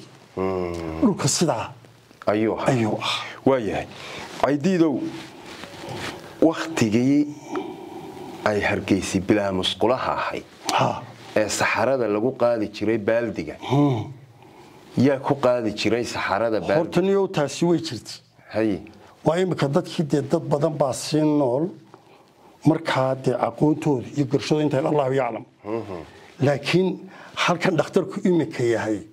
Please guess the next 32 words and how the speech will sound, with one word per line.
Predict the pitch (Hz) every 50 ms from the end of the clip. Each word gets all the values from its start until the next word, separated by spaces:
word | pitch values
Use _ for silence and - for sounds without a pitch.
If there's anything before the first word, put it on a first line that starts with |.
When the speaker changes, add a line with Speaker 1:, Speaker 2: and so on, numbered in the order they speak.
| - - -
Speaker 1:
Mhm. | 90 107 110 101 90 87 80 - - - - -
Speaker 2:
nin | 160 170 185 160 -
ina | - 180 175
hebel | 151 131 127 147 180 175 170 131 113
suldaan | - - - 139 123 110 110 139 143 147 160 180 - -
ah | 117 101 - - - _ - - - -
Speaker 1:
Mhm. | 92 110 117 107 -
Speaker 2:
ayaa | 147 151 165 156
kula | 139 - - 170 165 151
meel | 151 165 170 160
baabuurta | 135 147 135 135 156 165 - - 135
lagu | 139 135 131 - - -
iibiyo. | 123 117 110 - - - - - - _ _ _ _ _ _ _ _ _ _ _ _ _ _ _ - - - - - - - - - - - - - - - - - - - - - - - - - - - -
Halkaa | - - 196 - - 175 175
halka | 190 202 151 165
ka | - 175 196
dambaysaana, | 175 165 147 139 139 131 117 - 139 131 131 127 117 - - -
Speaker 1:
Mhm. | 104 113 120 113 92 90 80 - - - -
Speaker 2:
halkii, | - 165 165 165 - 180
dee, | 147 135 175 180 175
aabbihii | 151 151 147 139 151 190 170 160 180 180 180
iyo | 180 170 160
awowyadii | 160 151 151 151 165 180 175 170 185 185
adrii | 160 147 143 147 170 190
lagu | 175 170 170 180 190
doortay. | - - 127 120 107 - - - - _ _ -
Speaker 1:
Mhm. | 104 110 120 117 95 90 80 - - - - -
Speaker 2:
Dawlad | - 180 220 226 214
marka | 220 240 196 - 185
dhintana | 175 170 175 165 - 202 214 214 208
lagu | 196 190 180 190 226 202 175
meedhay | 151 135 127 123 123 123 123 123